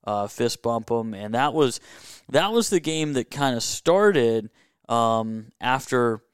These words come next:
the, the announcer in the arena,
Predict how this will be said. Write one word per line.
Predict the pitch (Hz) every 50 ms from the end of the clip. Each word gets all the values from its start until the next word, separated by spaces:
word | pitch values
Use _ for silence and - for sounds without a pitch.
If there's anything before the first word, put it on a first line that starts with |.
| _ _ _ _ _ _ _ _ _
the, | - 117 113 113 113 113
the | 98 95 104 117 117
announcer | 117 117 123 127 127 117 - - 120
in | 117 117
the | 117 110 107
arena, | 107 113 117 120 117 117 113 113 110